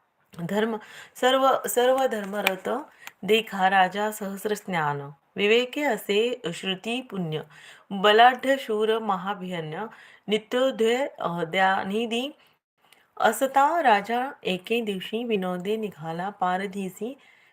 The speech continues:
प्रवेश झाला, अरण्यासी वास सिंह शार्दूला, द-, निर्मूलश अरण्यात राजा पारधी खेळत भेटला, तेथे दैत्य अद्भुत ज्वाळाकार, भयानक राजा देखोनी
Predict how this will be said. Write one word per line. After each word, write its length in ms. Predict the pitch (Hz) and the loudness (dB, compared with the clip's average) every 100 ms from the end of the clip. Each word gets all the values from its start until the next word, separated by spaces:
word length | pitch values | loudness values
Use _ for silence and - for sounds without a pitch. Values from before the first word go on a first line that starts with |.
| - | 0
प्रवेश 380 | 220 226 247 269 | 2 2 2 -2
झाला, 460 | 226 185 160 175 220 - | -4 -8 -8 -10 -6 -2
अरण्यासी 640 | 175 190 202 170 - 208 | 0 0 -4 -6 -6 -6
वास 340 | 196 185 208 226 | 0 0 0 -4
सिंह 500 | 233 - 202 208 226 | -6 -4 -6 -6 -8
शार्दूला, 600 | 220 175 160 165 165 160 196 - - - _ | -2 -2 -2 -4 -6 -8 -10 -20 -20 -20 _
द-, 60 | 208 | 2
निर्मूलश 1400 | 202 196 214 233 226 254 240 - _ _ 196 220 226 - 254 302 | 2 2 2 0 0 -4 -6 -10 _ _ -2 -2 -2 -4 -4 -2
अरण्यात 1000 | 196 185 185 190 185 180 - _ _ - 170 196 247 - - - | 0 2 0 -2 -2 -4 -6 _ _ -6 -2 -2 -4 -14 -20 -2
राजा 420 | 220 214 208 240 254 | 4 4 4 2 2
पारधी 520 | 226 190 190 190 214 | 4 4 2 -4 -8
खेळत 420 | - 190 175 170 214 214 | -6 -6 -4 -4 -4 -4
भेटला, 480 | 185 170 185 190 208 | -8 -4 -4 -2 -2
तेथे 500 | 190 190 185 220 285 - - _ - | -4 -8 -4 -6 -6 -12 -20 _ -4
दैत्य 760 | 180 190 190 - - 170 190 247 - | 0 0 -2 -10 -4 -2 -2 -2 0
अद्भुत 500 | 180 - 185 185 208 214 | -2 -2 -6 -4 -2 -2
ज्वाळाकार, 800 | 180 156 170 185 175 160 156 220 - - - _ | 0 0 0 -2 -2 -2 -4 -6 -8 -20 -20 _
भयानक 580 | 202 220 240 262 240 226 | -4 0 0 0 -2 -2
राजा 540 | 330 226 185 185 214 220 | 0 0 0 -2 -2 -2
देखोनी 600 | 202 180 - 214 202 | -4 -6 -2 -2 -2